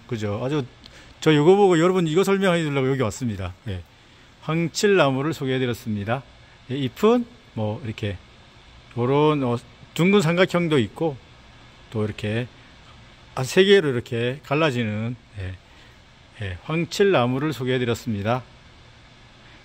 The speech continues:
두릅나무가입니다. 앞에 있는 이 나무는, 예, 동촉목입니다. 예, 감탕나무가인데요.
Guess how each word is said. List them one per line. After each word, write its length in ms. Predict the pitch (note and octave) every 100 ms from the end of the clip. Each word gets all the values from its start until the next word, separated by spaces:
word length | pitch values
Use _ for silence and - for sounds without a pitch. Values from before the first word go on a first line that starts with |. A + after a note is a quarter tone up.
| -
두릅나무가입니다. 1040 | - C#3+ G#3+ G#3+ D#3+ C3 A#2 G2+ G2+ B2 D3+ - - - - - - - - - - - - - - - - - - - - -
앞에 280 | D3+ - G#3
있는 220 | G#3 G#3
이 80 | F#3+
나무는, 520 | C#3 C3 C#3+ F#3 C#3+
예, 100 | G2+ -
동촉목입니다. 1120 | B2 C3+ C3+ G#3+ A3 F3+ C#3+ D3+ G#2 A2 A2+
예, 100 | G#2
감탕나무가인데요. 1200 | G2+ C#3 E3 G3+ G3+ E3 C3 A#2+ A2 A2 C3+ F3+